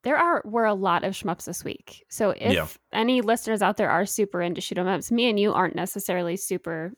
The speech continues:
Speaker 1: fans of those kinds of games. But if you are, I definitely recommend checking out the new releases this week, 'cause I'm sure there's gonna be one or two that you're gonna wanna check out.
Speaker 2: And so that gets us to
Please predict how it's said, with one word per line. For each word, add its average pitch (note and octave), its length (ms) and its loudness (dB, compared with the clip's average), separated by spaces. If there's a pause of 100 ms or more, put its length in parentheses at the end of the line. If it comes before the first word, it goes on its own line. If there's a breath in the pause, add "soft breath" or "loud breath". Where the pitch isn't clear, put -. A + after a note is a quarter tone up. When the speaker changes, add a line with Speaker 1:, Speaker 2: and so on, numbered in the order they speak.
Speaker 1:
fans F3 360 -6
of E3+ 80 -10
those E3+ 180 -4
kinds G3 220 -6
of E3+ 80 -12
games. F#3 420 -4 (580 loud breath)
But F3 100 2
if G3 160 2
you G#3 200 2
are, E3+ 180 6
I G3+ 120 4 (120)
definitely G3+ 400 4
recommend F#3 380 0
checking D#3+ 340 -2
out D#3+ 120 0
the D3+ 60 0
new E3 120 2
releases D3 420 -2
this - 180 -6
week, - 180 -2
'cause G3+ 140 0
I'm F#3 120 4
sure F3+ 220 2
there's F3 160 2
gonna F3 160 2
be E3+ 120 2
one D#3 180 0
or D3+ 60 0
two D#3 260 -2
that D3+ 160 2
you're D#3 120 0
gonna - 160 -2
wanna C#3+ 400 -2
check - 240 -2
out. D#3 260 -2 (880)
Speaker 2:
And C#3+ 220 0
so C3+ 140 4
that C#3 160 4
gets F3 180 -2
us F3+ 180 0
to F3+ 380 -2